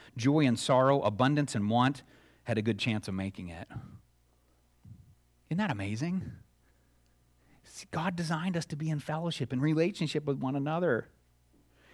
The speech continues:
If you're isolated, maybe you need to move your house. I'm kidding. Put it on the corner of your lot. Be closer to your neighbor, right? Most of us are like, "I want to get further away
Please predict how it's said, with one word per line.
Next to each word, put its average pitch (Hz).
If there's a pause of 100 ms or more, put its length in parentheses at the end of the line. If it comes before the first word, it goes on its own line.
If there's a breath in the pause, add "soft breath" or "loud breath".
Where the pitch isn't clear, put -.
If 147
you're 196
isolated, 196
maybe 180
you 196
need 190
to 180
move 175
your 180
house. 180 (1160)
I'm 110
kidding. 90 (1300 loud breath)
Put 190
it 202
on 214
the 220
corner 214
of 190
your 202
lot. 175
Be 160
closer 196
to 214
your 196
neighbor, 196
right? 185 (540 soft breath)
Most 175
of 180
us 156
are 127
like, 120
"I 127
want 185
to 180
get 190
further 190
away 185